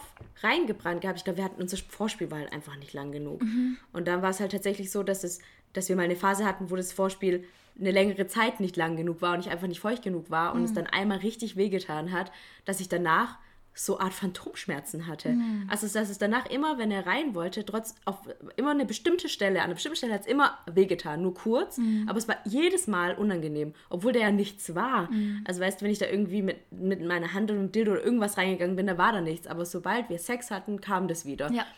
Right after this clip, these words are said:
Speaker 2: weil's
Speaker 1: Und
Speaker 2: im Kopf so
Speaker 1: genau,
Speaker 2: abgespeichert
Speaker 1: ja,
Speaker 2: war.
Speaker 1: und es war
Speaker 2: Mhm.
Speaker 1: im Kopf und ich fand es richtig krass, wie
Speaker 2: Ja.
Speaker 1: kann man Schmerzen spüren, obwohl da gar kein Schmerz
Speaker 2: Ja.
Speaker 1: ist, so.
Speaker 2: Ja, das ist so heftig einfach.
Speaker 1: Ja.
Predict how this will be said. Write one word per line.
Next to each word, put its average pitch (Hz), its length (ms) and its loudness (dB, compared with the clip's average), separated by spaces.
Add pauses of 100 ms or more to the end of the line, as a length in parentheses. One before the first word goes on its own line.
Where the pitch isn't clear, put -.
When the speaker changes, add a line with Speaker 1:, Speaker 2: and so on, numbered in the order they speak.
Speaker 2:
weil's 214 220 4
Speaker 1:
Und 233 60 2
Speaker 2:
im 214 60 -4
Kopf 330 200 6
so 330 160 -2
Speaker 1:
genau, 262 140 6
Speaker 2:
abgespeichert 262 360 4 (100)
Speaker 1:
ja, 370 60 8
Speaker 2:
war. - 80 10
Speaker 1:
und 294 80 6
es 254 100 6
war 214 140 8
Speaker 2:
Mhm. 214 60 4
Speaker 1:
im 403 160 6
Kopf - 260 8
und 269 100 4
ich 233 60 0
fand 269 160 2
es 254 80 -2
richtig 370 280 0
krass, 339 260 4
wie 214 60 2
Speaker 2:
Ja. 190 60 -2
Speaker 1:
kann 269 120 0
man 254 100 2
Schmerzen 262 540 2 (240)
spüren, 285 480 6
obwohl 240 200 8
da 247 60 6
gar 240 160 8
kein 233 160 4
Schmerz 196 340 2
Speaker 2:
Ja. 196 80 -2
Speaker 1:
ist, 247 220 2
so. 160 220 2
Speaker 2:
Ja, 208 100 -4 (160)
das 190 160 -4
ist 214 160 0
so 247 160 2
heftig 220 500 -4
einfach. 196 500 -2
Speaker 1:
Ja. 185 180 0